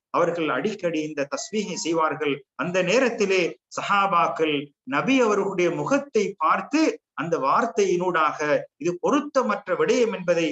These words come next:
உணரக்கூடியவர்களாக இருந்திருக்கிறார்கள். அது மாத்திரமல்ல, வாகனங்களிலே பிரயாணம் போகின்ற போது அவர்கள் தஸ்பீஹ் செய்வார்கள். வாகனத்தை விட்டு இறங்குகின்ற போது அல்லது மலையிலிருந்து கீழ் நோக்கி பள்ளத்திலே இறங்குகின்ற போது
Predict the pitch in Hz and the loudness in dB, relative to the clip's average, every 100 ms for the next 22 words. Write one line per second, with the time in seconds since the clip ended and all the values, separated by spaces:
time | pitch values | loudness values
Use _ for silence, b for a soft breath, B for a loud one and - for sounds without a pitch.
0 | - _ 254 196 226 - 175 165 151 143 | -6 _ -4 0 0 0 0 0 0 -2
1 | 139 131 135 127 135 151 131 131 123 - | -8 -4 -4 -6 -8 -8 -4 -2 -2 -4
2 | - _ - 220 190 170 160 151 143 139 | -20 _ -2 0 0 0 -2 -2 -2 -2
3 | 127 - _ 143 190 220 214 185 180 175 | -4 -6 _ -2 0 2 -2 -4 -2 0
4 | 170 156 139 - - 202 277 254 214 185 | 0 0 -2 -8 -2 2 4 4 2 -2
5 | 190 190 185 165 165 165 165 151 - _ | -2 -2 -2 -2 0 0 2 0 -4 _
6 | 143 165 160 139 123 - 175 165 - 147 | -2 -2 -2 -4 -6 -4 -4 -4 -4 -2
7 | 143 131 - 127 127 _ - 170 240 254 | 0 -2 -4 -6 -8 _ -2 2 2 2
8 | 247 233 233 220 220 214 214 294 269 233 | 0 0 0 2 2 2 4 4 2 2
9 | 208 190 202 190 - - - - 214 202 | -2 0 0 2 0 -6 -6 -2 2 2
10 | 190 175 - - 254 240 254 233 233 220 | 2 0 -2 -2 2 2 4 2 2 2
11 | 202 190 214 294 277 233 220 - 175 156 | 0 0 2 2 2 0 -2 -6 -6 -2
12 | 247 226 208 196 175 160 220 208 180 170 | 0 0 2 2 4 2 2 -2 -4 -4
13 | 165 170 | -2 -2